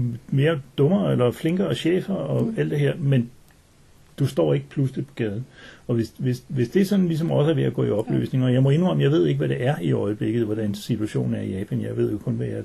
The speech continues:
Speaker 1: tilfældigvis
Speaker 2: Mm.
Speaker 1: hører og læser. Det er jo ikke et område, jeg forsker i som sådan. Øh, men, men, øh, jeg ved bare det der med, at, at det klassiske japanske,
Speaker 2: Mm.
Speaker 1: eller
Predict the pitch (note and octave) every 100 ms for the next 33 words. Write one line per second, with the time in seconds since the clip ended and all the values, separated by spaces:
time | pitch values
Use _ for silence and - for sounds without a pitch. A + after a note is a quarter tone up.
0 | - A2+ A#2+ A#2+ A2+ G#2 G2+ C3 G2+ A#2+
1 | G2 G2 - C3 - G#2+ G2+ A#2+ B2 G2
2 | F#2+ - G#2+ - - A#2 G2 A#2 G#2+ F#2+
3 | B2+ A2 - C#3+ A2+ G2 A2 C#3 C#3+ C3+
4 | - - - - - C#3+ B2 B2 B2 A#2+
5 | A#2 A#2+ A#2+ B2 B2 - A#2 A2+ A#2 A#2
6 | A2 A2 A2 G#2+ A2+ D#3 - - - -
7 | - - - C3 C#3+ D#3 A2+ C3+ C#3 C3+
8 | A#2+ B2 A#2+ A#2+ A2 - A#2 A#2+ - C3
9 | C3+ D3+ C3+ - A2+ - B2+ - - -
10 | - -